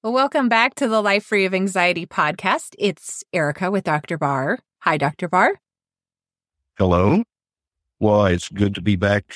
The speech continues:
Speaker 2: with you again. Today, we are gonna be talking about three forms of relaxation that can help you overcome your anxiety.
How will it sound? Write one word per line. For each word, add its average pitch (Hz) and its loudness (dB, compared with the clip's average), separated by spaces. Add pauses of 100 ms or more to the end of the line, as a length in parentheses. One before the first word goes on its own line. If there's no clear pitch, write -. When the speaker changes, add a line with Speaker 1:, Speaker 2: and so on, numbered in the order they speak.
(100)
Speaker 2:
with 104 0
you 107 2
again. 113 0
Today, 107 0
we 104 2
are 92 2
gonna 85 -4
be 82 -2
talking 90 0
about 82 0 (120)
three 135 -2
forms 110 2
of 85 -2
relaxation 87 0 (300)
that 76 0
can 76 2
help 90 -2
you 82 2
overcome 82 2
your 73 0
anxiety. 78 -2